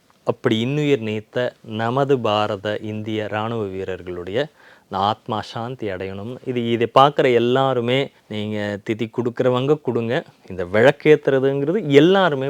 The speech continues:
பண்ணுங்க. ஒரு விளக்கேத்திட்டு நமக்காக இன்னுயிர் நீத்த அனைத்து ராணுவ வீரர்களுடைய அந்த ஆத்மா சாந்தி அடையட்டும்னு இந்த சஸ்திரஹத சதுர்தசி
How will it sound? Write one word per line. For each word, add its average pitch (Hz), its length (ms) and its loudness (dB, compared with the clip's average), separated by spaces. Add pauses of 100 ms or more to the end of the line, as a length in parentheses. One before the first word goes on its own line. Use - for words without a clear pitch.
பண்ணுங்க. 104 460 -6
ஒரு 107 180 -2
விளக்கேத்திட்டு 113 920 0 (480)
நமக்காக 160 560 4
இன்னுயிர் 127 480 -2
நீத்த 107 340 -6
அனைத்து 110 500 -4
ராணுவ 110 360 -2
வீரர்களுடைய 98 720 -8
அந்த 95 160 -4
ஆத்மா 113 360 2
சாந்தி 101 460 -10
அடையட்டும்னு 90 520 -8 (400)
இந்த 95 160 -6 (140)
சஸ்திரஹத 143 880 2
சதுர்தசி 110 680 -6